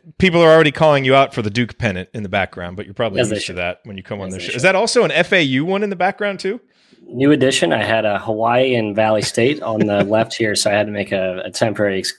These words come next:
Speaker 2: in-, insertion for our Owls, the, uh, the team of the people, America's team. Coach
Speaker 1: Very
Speaker 2: Coach.
Speaker 1: nice. That's right. Uh, so, hey, I mean, you guys obviously Three Man Weave. I mean, you cover basketball from every angle. I'm sure March is just a crazy busy time for you.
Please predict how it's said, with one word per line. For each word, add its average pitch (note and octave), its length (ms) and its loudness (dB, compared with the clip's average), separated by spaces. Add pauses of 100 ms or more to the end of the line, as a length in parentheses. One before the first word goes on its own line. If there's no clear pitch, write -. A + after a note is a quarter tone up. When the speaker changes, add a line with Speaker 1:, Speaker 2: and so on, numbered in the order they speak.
Speaker 2:
in-, G#2 340 -8
insertion G2+ 680 -2
for F#2+ 600 -10
our B2 200 4
Owls, G2 400 -6
the, G2+ 260 -6
uh, F#2 80 -8
the G2 100 -12
team F3+ 180 0
of C3+ 60 -2
the A2+ 60 -2
people, - 280 -16
America's C3 420 0
team. - 200 -14 (320)
Coach - 140 -8
Speaker 1:
Very D3 200 4
Speaker 2:
Coach. E2+ 140 -2
Speaker 1:
nice. - 260 -16 (360)
That's A#2 220 -4
right. G2 380 -4 (520)
Uh, D#3 460 4
so, - 140 0
hey, D#3 240 4
I D3+ 80 0
mean, D3 140 0
you F#3+ 100 2
guys E3+ 240 4
obviously C#3 400 2
Three C#3 200 -4
Man A#2+ 260 -2
Weave. G2 500 0
I B2 60 -8
mean, G#2+ 160 -4
you B2 100 -2
cover B2 260 2
basketball A2 600 2
from G#2 200 -12
every A#2 320 0
angle. G#2 680 -2
I'm G2+ 120 -6
sure A2+ 540 2
March A2 480 2
is G2+ 140 -2
just G#2+ 180 -4
a F#2+ 60 -4
crazy A2+ 400 0
busy G#2 320 -2
time A#2 320 0
for A#2 160 -2
you. A2 340 2